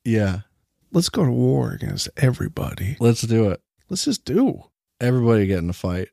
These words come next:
Speaker 2: And then they did pretty good, but the, in the end, you know, they, they didn't. I mean, you know what I mean.
Speaker 1: Mm-hmm.
Speaker 2: They didn't do good, you know, as an
Speaker 1: Mm.
Speaker 2: American, you know.
Speaker 1: Right,
Speaker 2: But they
Speaker 1: no.
Speaker 2: did, you know. They played a good game. They played a good game,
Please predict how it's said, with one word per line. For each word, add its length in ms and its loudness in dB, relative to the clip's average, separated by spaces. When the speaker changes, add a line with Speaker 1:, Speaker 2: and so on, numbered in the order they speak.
Speaker 2:
And 120 4
then 80 4
they 120 4
did 220 0
pretty 200 4
good, 280 2
but 160 -2
the, 260 0
in 140 0
the 140 0
end, 240 -4
you 120 -4
know, 140 -4
they, 160 -4
they 220 -8
didn't. 380 -6
I 40 4
mean, 140 6
you 100 4
know 120 4
what 120 -2
I 60 -2
mean. 240 -4
Speaker 1:
Mm-hmm. 400 0
Speaker 2:
They 100 4
didn't 200 6
do 120 2
good, 560 -2
you 120 4
know, 140 2
as 180 0
an 80 -6
Speaker 1:
Mm. 40 0
Speaker 2:
American, 840 2
you 140 -8
know. 280 0
Speaker 1:
Right, 440 2
Speaker 2:
But 200 2
they 120 4
Speaker 1:
no. 40 0
Speaker 2:
did, 200 0
you 140 -2
know. 400 -2
They 80 2
played 240 2
a 20 2
good 200 -2
game. 160 -2
They 100 4
played 220 4
a 60 4
good 220 2
game, 500 0